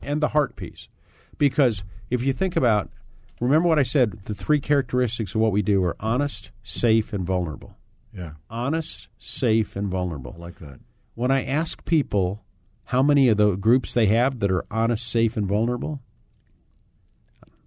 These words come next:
Speaker 1: how many groups do you have that are honest, safe, and vulnerable?
Speaker 2: Wow. Would that be a, a big number?
Speaker 1: Well, I tell you what, I'm, I'm in two groups, two small groups myself.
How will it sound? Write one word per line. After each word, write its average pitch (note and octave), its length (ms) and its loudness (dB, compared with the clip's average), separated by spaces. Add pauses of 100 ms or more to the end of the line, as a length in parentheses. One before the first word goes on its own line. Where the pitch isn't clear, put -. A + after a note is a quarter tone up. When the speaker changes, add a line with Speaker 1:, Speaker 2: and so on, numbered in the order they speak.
(100)
Speaker 1:
how B2+ 140 -2
many D3+ 140 2
groups C#3+ 280 -2
do F3+ 100 -6
you E3 60 -4
have E2+ 200 -6
that D#2+ 100 -4
are C#2 100 -10
honest, E2+ 400 -10
safe, E2 240 -6
and D2+ 100 -8
vulnerable? B1+ 440 -12 (640)
Speaker 2:
Wow. D#2+ 640 -10 (460)
Would F#2+ 140 -12
that F#2 160 -6
be F2 160 -4
a, D#2 80 -4 (180)
a F2 100 -8
big G2+ 280 0
number? G3 360 -4 (640)
Speaker 1:
Well, B2+ 120 6
I C3 60 6
tell E3 160 2
you D#3 80 6
what, A2 200 2
I'm, C3 260 0
I'm D3 240 2
in A#2 120 4
two C#3 240 2
groups, G#2 340 2
two B2 140 -2
small G#2+ 260 0
groups G2+ 280 0
myself. G#2+ 520 0